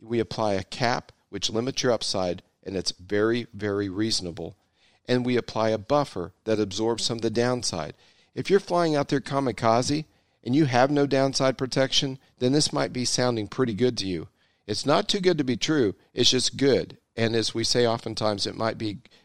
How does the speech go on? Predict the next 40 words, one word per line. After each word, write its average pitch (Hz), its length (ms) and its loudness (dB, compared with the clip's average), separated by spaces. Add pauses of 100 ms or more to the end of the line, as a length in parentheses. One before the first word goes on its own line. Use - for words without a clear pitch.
(220)
good 113 300 2
and 101 180 -6
true 107 240 -2
for 98 200 -8
you. 110 320 -2 (680)
You 120 200 0
might 120 220 -2
have 113 160 -4
that 104 180 -4
need. 92 240 -6 (340)
Now, 127 80 4
these 180 240 2
are 151 80 0
created 135 420 4
to - 80 -10
kind 113 200 -2
of 104 60 -6
give 113 200 -4
people 110 300 -4
psychologically, 107 840 -2 (420)
uh, 101 260 0
a, 101 140 -6 (260)
a - 80 -10
piece - 360 0
like 107 160 -4
a 92 60 -10
pillow 107 340 -2
to 82 120 -6
sleep 98 340 -2
on. 80 180 -10 (460)
But 117 140 0
it's 120 140 -2
also 143 280 2
a 101 60 -2
great 107 240 0
opportunity. 98 600 -6
These - 300 -10
rates 110 280 2
are 98 60 -4
good. 90 300 -8